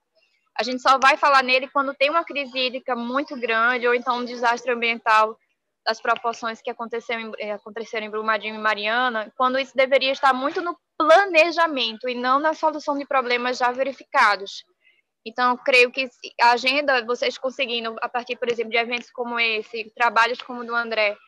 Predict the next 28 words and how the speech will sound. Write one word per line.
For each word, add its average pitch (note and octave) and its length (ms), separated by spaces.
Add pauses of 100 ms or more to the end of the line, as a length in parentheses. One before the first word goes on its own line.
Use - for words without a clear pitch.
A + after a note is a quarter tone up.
(340)
colocar C4+ 720
essa C#4+ 240
agenda B3 480
numa B3+ 140
agenda C4+ 520 (160)
maior, B3+ 720 (300)
tanto F#4 240
acadêmica C#4 680
como C#4 320
política B3 800
da A3+ 120
água, A3+ 320
que B3+ 100
eu B3+ 60
acho A#3+ 180
que - 60
isso B3 100
também A#3 200
é A#3 40
um A#3+ 80
passo A#3+ 300
importante B3 800
pra, A#3+ 400 (540)
pro B3 140
amadurecimento B3+ 800
da A3+ 160
gestão A3+ 520
hídrica. F#3+ 480